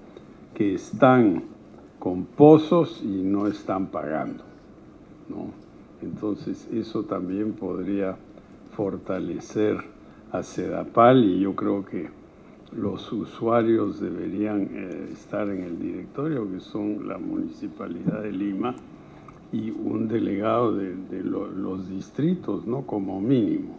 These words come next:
¿no? En fin, esas son algunas ideas que tengo y que vamos a tratar de implementar. El, el, el predial, cuando yo era ministro de Economía, ya hablábamos de eso, ¿no?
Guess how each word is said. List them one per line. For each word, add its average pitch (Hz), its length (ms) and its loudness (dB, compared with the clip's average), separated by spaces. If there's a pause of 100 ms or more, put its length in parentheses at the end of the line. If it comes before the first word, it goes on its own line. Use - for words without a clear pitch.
¿no? 131 200 -4 (2000)
En 131 180 10
fin, 135 460 12 (120)
esas 147 380 10
son 156 280 12
algunas 139 720 12 (720)
ideas 135 580 10
que 107 140 4
tengo 120 760 8 (720)
y 101 80 -2
que 101 160 -2
vamos 113 460 0
a 98 240 -4
tratar 117 480 2
de 113 100 2
implementar. 101 880 0 (1900)
El, 120 220 6
el, 120 400 4
el 120 220 6
predial, 147 1080 10
cuando 113 320 4
yo 120 180 8
era 151 140 10
ministro 139 600 10
de 120 100 8
Economía, 113 580 8
ya 123 220 10
hablábamos 127 800 10
de 113 280 6
eso, 101 300 0
¿no? 101 300 0